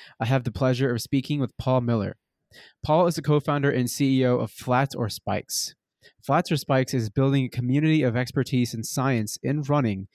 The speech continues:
in a brand new way. They enable all athletes to access the expertise that professional athletes do at a fraction of the cost. Paul,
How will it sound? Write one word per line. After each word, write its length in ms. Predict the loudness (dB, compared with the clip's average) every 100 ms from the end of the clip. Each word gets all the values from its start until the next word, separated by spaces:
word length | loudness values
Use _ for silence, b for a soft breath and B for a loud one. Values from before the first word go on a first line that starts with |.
| b b
in 100 | -2
a 60 | -2
brand 320 | 0 -2 -2
new 160 | -4 -4
way. 240 | -4 -6 -10 _ _ b b b _
They 220 | -2 2 4
enable 360 | 4 4 2
all 280 | 2 2 4
athletes 580 | 2 0 2 0 0 -4
to 140 | -4
access 540 | 0 0 0 0 0 0
the 80 | -2
expertise 760 | -2 -2 -2 2 0 0 -4
that 180 | -4 -2
professional 400 | -2 -2 0 0
athletes 480 | 0 -2 -2 -4 -4
do 300 | -4 -2 -4 B B -6
at 120 | -4
a 40 |
fraction 600 | -2 0 0 0 -4 -6 -8
of 160 | -12 -12
the 40 |
cost. 520 | -8 -8 -8 -14 -18 -20 _ _ _ _ _ b b b _ _ _
Paul, 320 | 0 2 0